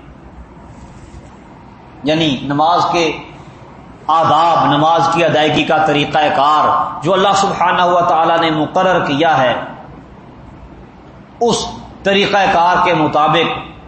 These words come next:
نماز ادا کرو، اور اطمینان، سکون،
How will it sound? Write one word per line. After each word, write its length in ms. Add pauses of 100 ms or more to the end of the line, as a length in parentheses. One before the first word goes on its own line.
(120)
نماز 460
ادا 400
کرو، 320 (760)
اور 280 (3000)
اطمینان، 1040
سکون، 800